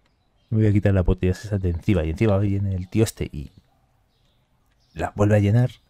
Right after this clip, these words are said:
Pues ya está, pues no ayuda.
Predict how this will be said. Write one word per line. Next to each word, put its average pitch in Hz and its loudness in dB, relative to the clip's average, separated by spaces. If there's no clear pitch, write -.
Pues 80 -8
ya 85 -6
está, 95 -6
pues - -16
no 98 -2
ayuda. 95 -2